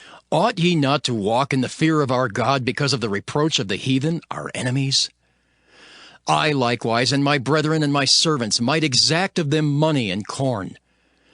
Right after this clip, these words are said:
I pray you, let us leave off this usury.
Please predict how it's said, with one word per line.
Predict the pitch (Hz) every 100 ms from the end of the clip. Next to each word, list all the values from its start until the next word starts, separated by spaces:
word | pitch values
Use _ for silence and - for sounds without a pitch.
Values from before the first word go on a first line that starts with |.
| _ _ _
I | - 131 131
pray | - - 95
you, | 90 73 64 - _ _ - _
let | 151 175
us | 202 -
leave | 127 151 185 202 151
off | 127 165 165
this | - 104 113
usury. | 131 185 220 127 95 69 64